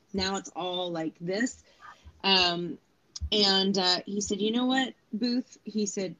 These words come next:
"You're a professional and you just stay the course, keep doing the basics,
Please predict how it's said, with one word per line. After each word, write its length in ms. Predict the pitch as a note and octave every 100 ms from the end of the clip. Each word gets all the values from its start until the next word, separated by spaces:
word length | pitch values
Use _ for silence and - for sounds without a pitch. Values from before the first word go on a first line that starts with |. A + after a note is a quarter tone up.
| -
"You're 220 | F3+ G3+
a 40 |
professional 680 | F#3+ F3+ - C#3+ C#3+ D3 C#3+ C#3+ _ _ _ _ _ _ -
and 540 | E3+ E3 D#3+ D#3+ D#3 -
you 260 | F3 F3+ F#3+
just 380 | G#3 G3 -
stay 220 | - G3 G3+
the 100 | A#3+
course, 440 | - F#3+ F#3 F#3
keep 260 | - E3+ -
doing 260 | E3 E3+
the 60 | F#3
basics, 800 | F3 E3 E3+ F#3 G3 - - -